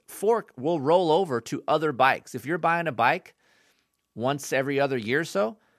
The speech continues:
simply take that cone valve off, put that A E R fork back in, sell that thing, boom,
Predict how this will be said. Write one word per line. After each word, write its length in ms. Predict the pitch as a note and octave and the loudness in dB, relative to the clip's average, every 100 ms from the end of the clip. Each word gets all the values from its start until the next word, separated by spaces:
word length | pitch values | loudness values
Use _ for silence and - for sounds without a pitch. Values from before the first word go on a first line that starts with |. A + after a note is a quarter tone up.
| _ _ | _ _
simply 420 | - C3+ A2+ G#2+ | -10 -8 -6 -8
take 300 | - B2+ - | -4 -6 -2
that 180 | G#2+ - | -4 -4
cone 240 | A2+ A2 | -8 -8
valve 280 | F#2+ F2 F#2+ | -6 -8 -6
off, 300 | D3+ G3 - | -6 -6 -14
put 180 | - - | -20 -18
that 160 | D2 - | -16 -16
A 100 | E2 | -16
E 160 | E2 D#2 | -14 -12
R 120 | F2 | -14
fork 340 | - F#2+ - | -12 -14 -14
back 260 | D#2+ D#2+ - | -14 -14 -10
in, 280 | F3+ G#3 G#3+ _ _ _ _ _ | -8 -6 -10 _ _ _ _ _
sell 260 | - G2+ A#2+ | -10 -6 -2
that 200 | C#3+ D3 | -2 -2
thing, 340 | E3 E3+ F#3+ - _ _ _ | -6 -6 -8 -14 _ _ _
boom, 300 | B2+ C#3 E2+ | -2 -2 -4